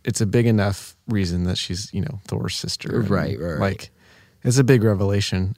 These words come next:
Speaker 1: And she, like, destroys, uh,
Speaker 2: She, yeah.
Speaker 1: whatever the planet
Speaker 2: Asgard.
Speaker 1: is. So I, I think that she deserves to be on the list. And I, I thought that she did, she, I mean, she played it well.
Speaker 2: Yeah, no, she does a good, really good job.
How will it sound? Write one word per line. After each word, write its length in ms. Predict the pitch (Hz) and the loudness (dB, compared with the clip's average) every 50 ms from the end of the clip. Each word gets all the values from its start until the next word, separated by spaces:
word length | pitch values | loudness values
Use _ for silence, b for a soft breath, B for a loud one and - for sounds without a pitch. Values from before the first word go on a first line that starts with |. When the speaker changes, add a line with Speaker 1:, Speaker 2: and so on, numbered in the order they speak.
| _ - | _ 2
Speaker 1:
And 400 | 131 139 135 123 117 117 110 90 _ - | 4 4 6 6 4 4 2 0 _ -8
she, 280 | - - - 135 131 123 | -8 -2 0 2 4 4
like, 260 | 110 113 110 107 - _ _ _ _ | 4 4 2 2 0 _ _ _ _
destroys, 1040 | - 120 113 - - - - 120 123 123 117 107 104 101 98 92 - - - - - _ _ _ _ _ _ _ _ _ _ _ _ _ _ _ - | 0 0 0 0 0 0 4 6 6 6 6 6 4 2 0 0 -2 -4 -4 -6 -10 _ _ _ _ _ _ _ _ _ _ _ _ _ _ _ -6
uh, 200 | 110 104 104 110 | -4 -2 0 0
Speaker 2:
She, 280 | 110 98 - 113 85 - | -2 0 0 -2 -2 -2
yeah. 280 | - 110 113 95 - 110 - - - 117 - _ | 0 0 0 0 -2 -6 -12 -14 -14 -14 -14 _
Speaker 1:
whatever 380 | - 110 107 101 110 107 101 95 | -4 -2 0 0 2 2 2 0
the 160 | 92 95 92 - - | 0 -2 -4 -4 -8
planet 280 | - - 98 95 92 92 | -6 -4 -2 0 0 2
Speaker 2:
Asgard. 220 | 95 98 98 101 98 | 2 2 2 2 0
Speaker 1:
is. 140 | 98 - - - - | 0 -4 -8 -10 -6
So 200 | - - 147 139 | 0 4 6 6
I, 360 | 135 127 - 127 135 139 131 - - | 6 6 6 4 4 4 4 2 2
I 100 | 127 131 | 0 0
think 240 | 131 - 160 143 123 | 2 4 2 2 4
that 280 | 135 120 113 - - | 4 4 4 2 0
she 160 | - - - 123 | -4 -2 -2 0
deserves 340 | 110 107 98 107 104 92 90 | 0 2 2 0 0 0 -2
to 60 | - | -4
be 80 | - 104 | -4 -4
on 100 | 107 104 | -4 -4
the 60 | 107 - | -4 -2
list. 340 | - - - 113 - - - | -2 -2 -2 -4 -4 -6 -2
And 180 | 120 113 113 | 0 2 2
I, 100 | 110 - - - - | 2 0 0 -2 0
I 180 | 123 117 117 | 2 2 2
thought 460 | 107 - - - 127 127 123 123 - 107 | 2 0 0 2 4 4 4 2 0 0
that 280 | 110 104 101 - - | 0 0 0 0 -4
she 240 | - - 120 117 104 - _ _ _ _ _ _ - | -6 -2 -2 -2 -2 -4 _ _ _ _ _ _ -6
did, 160 | - 101 196 _ | -4 -4 -4 _
she, 200 | - - - 123 - | -6 -2 -2 -2 0
I 60 | - | 2
mean, 120 | 117 113 107 | 2 2 2
she 120 | 107 107 | 0 -4
played 240 | 101 - - 120 170 | -6 -4 -2 -2 -2
it 100 | 214 - | -2 -2
well. 220 | - - - 170 - | -2 -2 -2 -2 2
Speaker 2:
Yeah, 160 | 214 233 254 | 4 6 6
no, 200 | 214 214 208 156 | 8 8 8 8
she 180 | 117 - - 170 | 6 6 4 6
does 180 | 160 175 160 147 | 6 8 6 6
a 60 | 143 | 4
good, 140 | 135 131 123 | 0 0 2
really 160 | 131 127 120 | 2 2 2
good 120 | 113 107 | 2 0
job. 180 | 110 101 85 | -2 -2 -4